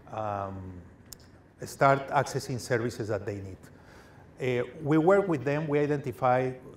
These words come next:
those organizations, and we start, uh, transferring tools of data collection and,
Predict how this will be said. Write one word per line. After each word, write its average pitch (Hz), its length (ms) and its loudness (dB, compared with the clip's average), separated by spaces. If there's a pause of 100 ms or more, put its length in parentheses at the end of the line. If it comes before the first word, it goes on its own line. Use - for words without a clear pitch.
those 131 240 0
organizations, 123 840 -4 (120)
and 120 160 -8
we 135 80 -6
start, 139 320 -2 (400)
uh, 123 180 -4
transferring 135 580 -2
tools 143 460 -4 (340)
of 117 180 -4
data 139 280 2
collection 127 680 -4 (220)
and, 131 320 -4